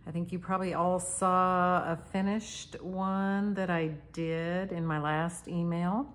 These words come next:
Um, it's called the Palm Springs Cowl. Here's a picture of it. Sorry, it's not in color. It looks like this. Um, and you can see it, this one is a light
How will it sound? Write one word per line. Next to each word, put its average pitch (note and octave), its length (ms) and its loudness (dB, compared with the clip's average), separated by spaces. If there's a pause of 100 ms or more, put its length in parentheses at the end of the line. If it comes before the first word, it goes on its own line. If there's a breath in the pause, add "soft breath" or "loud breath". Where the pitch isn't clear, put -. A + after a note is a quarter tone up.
(720 loud breath)
Um, F3 840 2 (100)
it's F3+ 160 -4
called F3+ 320 0
the E3+ 60 -2
Palm F3 640 -2
Springs F#3 880 -2
Cowl. E3 720 -2 (140)
Here's F#3+ 180 -4
a D#3+ 40 -8
picture F#3 420 -6
of F3 100 -2
it. G3+ 220 -4 (200)
Sorry, F3+ 300 -2
it's F3+ 180 -6
not F3 180 -2
in E3+ 120 -4
color. A#3+ 460 -2 (360 loud breath)
It - 80 -6
looks - 220 -4
like F3 220 -2
this. C4 480 0 (720 loud breath)
Um, G3+ 480 4
and G3 180 2
you G3 60 2
can F#3 220 -2
see A3 560 0
it, F#3 460 0
this G3 200 -2
one G3+ 120 2
is F3+ 200 0
a E3+ 80 2
light E3+ 800 0